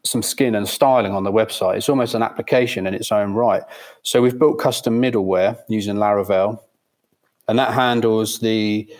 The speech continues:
transformation of data between third-party systems and brings them into a common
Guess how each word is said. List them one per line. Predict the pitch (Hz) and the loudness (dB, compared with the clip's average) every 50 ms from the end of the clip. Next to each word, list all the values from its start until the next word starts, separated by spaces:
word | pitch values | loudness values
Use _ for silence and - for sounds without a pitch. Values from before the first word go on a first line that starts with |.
| - - - - - - _ _ - | -20 -20 -20 -20 -20 -20 _ _ -4
transformation | - 160 135 113 - - 127 117 117 117 117 117 113 - 117 104 104 107 | 0 0 0 0 0 -2 -2 0 2 2 2 0 -2 -2 -2 -2 -2 -2
of | 104 104 101 - - | -4 -4 -4 -2 0
data | 107 107 110 107 - - 104 101 104 104 - - - | 0 2 0 0 -2 -2 0 0 -2 -2 -6 -10 -10
between | 117 - - 123 110 107 101 | -10 -6 -4 -4 -4 -4 -2
third-party | - 117 107 101 - - 107 101 95 95 | 0 0 0 0 0 0 0 0 0 0
systems | - 110 101 - - - 98 95 95 - | -2 -2 -4 -4 -4 -6 -6 -6 -6 -6
and | 104 95 - | -8 -4 -2
brings | 120 113 110 104 - | 0 0 0 -2 -2
them | 110 104 | -2 -4
into | 104 98 - - | -4 -4 -4 -6
a | 101 - | -8 -6
common | - - 120 104 98 98 95 95 98 101 | -2 0 0 0 0 0 -2 -4 -6 -8